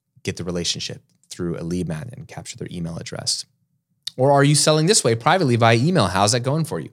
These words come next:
Either way, how's it going for you? Let me know. Would you consider this method if you haven't already, focusing on email list building based off of what I said today or not? Do you have any more questions? Let me know in a comment below. And if you wanna see how this works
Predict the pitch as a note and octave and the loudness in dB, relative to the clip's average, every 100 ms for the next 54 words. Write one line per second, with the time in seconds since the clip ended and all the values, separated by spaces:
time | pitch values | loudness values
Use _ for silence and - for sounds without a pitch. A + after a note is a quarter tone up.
0 | _ _ _ - F3+ A#3+ B3 C#4+ A3+ D#3 | _ _ _ 0 4 6 6 6 6 4
1 | A2+ A2 F#2+ F2+ E2+ C#3 E3+ F#3 F3+ - | 2 0 -2 -2 0 2 2 2 0 -4
2 | _ _ - - - _ _ _ _ _ | _ _ -20 -20 -20 _ _ _ _ _
3 | _ _ _ _ - A#2+ C#3 C#3 D3 C#3 | _ _ _ _ -6 0 4 6 4 4
4 | C3+ - F#3+ G3+ C3+ G#2 - G#2+ - G#2 | 4 6 8 8 6 4 2 2 4 2
5 | F#2+ F#2+ G2 G#2+ A#2 A2+ G#2 G#2 F#2+ - | 0 -2 -2 2 2 2 0 -2 -4 -6
6 | - - _ _ _ B2 A2+ - G#2 G2 | -16 -20 _ _ _ -4 -2 -2 -4 -6
7 | - _ _ A#2+ G#2+ G2 F#2 - F2+ D#2 | -12 _ _ -4 -2 0 0 0 -4 -4
8 | - - - _ _ _ - G#2+ A#2 G#2+ | -8 -14 -18 _ _ _ 2 4 4 0
9 | G2+ G2 F2 F#2+ - F2+ - C#3+ E3+ C#3 | -2 -2 -2 -4 -6 -10 -2 0 2 0
10 | - _ _ _ B2 C3+ C#3 C#3 F#3+ F3 | -4 _ _ _ 4 6 6 6 4 4
11 | G2+ F#2+ C3 D3+ D3 C#3 - C3+ B2 A2+ | 0 -4 -2 0 2 0 0 -2 -2 0
12 | A#2+ C#3+ E3+ E3+ _ _ _ _ _ _ | 4 6 6 2 _ _ _ _ _ _
13 | _ _ _ - - B2+ B2 C#3 D#3 C#3+ | _ _ _ -14 2 4 6 6 6 6
14 | F3 E3 D3+ A#2 D#3+ F#3 G3 - | 4 4 2 0 2 4 4 0